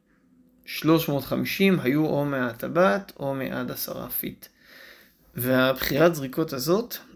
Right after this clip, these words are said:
זה מה שגורם לערך שלו להיות כל כך, כל כך גבוה. אמ, עכשיו, איך זה קורה בכלל שההגנה פתאום מאפשרת לו? הרי, הרי זה, זה לא שהסקורינג שלו ירד, זה לא שהוא זורק מהטבעת אותה כמות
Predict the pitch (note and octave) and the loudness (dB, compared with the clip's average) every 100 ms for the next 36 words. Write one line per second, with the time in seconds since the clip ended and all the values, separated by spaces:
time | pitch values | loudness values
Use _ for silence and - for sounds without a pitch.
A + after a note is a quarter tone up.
0 | _ B2+ C#3+ D#3 D3+ C3+ D3 D3+ C3+ D#3 | _ -4 0 0 -2 -4 -4 0 2 0
1 | - E3 E3 C3+ C#3 - - - - C#3+ | 0 2 2 0 -4 -8 -12 -12 0 0
2 | C#3 - - B2+ - - - - - _ | 0 -6 -10 -8 -6 -4 -4 -6 -8 _
3 | _ _ _ _ _ _ - C3 - - | _ _ _ _ _ _ -10 -8 -8 -10
4 | - - _ - - - - - - C3+ | -14 -18 _ -20 -20 -20 -20 -14 -2 0
5 | C3 B2+ D#3 C#3 C#3 C3+ C#3 C3+ - A#2 | 2 2 2 2 2 2 -2 -2 -4 -6
6 | A#2 - - D#3+ F#3+ F#3+ F#3+ F#3 F#3 F3+ | -6 -6 2 2 2 2 4 2 2 0
7 | F3 F3 C3+ A#2 - - A#2+ A2+ - - | 2 0 0 -4 -10 -14 -12 -12 -12 -12
8 | - - - - - - C#3 E3+ - D3+ | -12 -14 -16 -16 -12 -6 0 2 2 2
9 | D3 B2+ C3 B2 B2+ D3 - G#2+ - D3 | 2 2 0 2 4 4 2 -6 -4 -2
10 | B2+ C3 C#3+ - A#2+ B2+ B2 C#3 - - | -2 0 -2 -2 -8 -4 0 0 0 -4
11 | C#3+ C#3+ C3 B2+ D3+ D3+ | -4 -2 -2 0 0 0